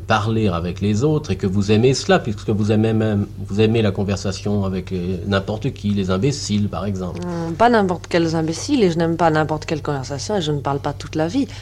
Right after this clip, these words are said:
Speaker 2: Mais je veux dire que quand il m'arrive de converser avec des gens, euh, qu'on pourrait estimer sans intérêt,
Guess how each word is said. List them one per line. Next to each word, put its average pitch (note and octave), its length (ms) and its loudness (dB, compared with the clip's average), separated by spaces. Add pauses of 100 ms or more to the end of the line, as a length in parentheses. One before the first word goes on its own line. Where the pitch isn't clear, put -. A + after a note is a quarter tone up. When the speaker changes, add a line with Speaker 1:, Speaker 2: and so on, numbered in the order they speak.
(100)
Speaker 2:
Mais F3 80 0
je E3+ 100 0
veux F3 100 0
dire A3 260 0
que F3 140 4 (360)
quand F3+ 240 0
il D#3 140 0
m'arrive F#3 480 6
de D#3+ 100 2
converser D#3 680 2
avec D3 380 -2
des D3+ 200 2
gens, D#3+ 360 2
euh, C#3 160 -2 (640)
qu'on E3+ 160 0
pourrait F3 340 2
estimer E3+ 540 0
sans D3+ 280 -2
intérêt, D3+ 500 2